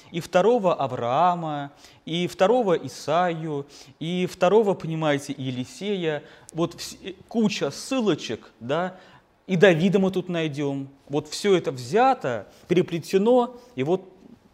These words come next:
была представлена, э, сочинена эта книга. То есть масса ссылок, скрытых цитат, <clears throat> она присутствует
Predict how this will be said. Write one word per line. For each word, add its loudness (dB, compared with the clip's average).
была 0
представлена, -2
э, -2
сочинена -6
эта -8
книга. -6
То -2
есть -6
масса -2
ссылок, -4
скрытых 0
цитат, 2
<clears throat> 2
она 2
присутствует -4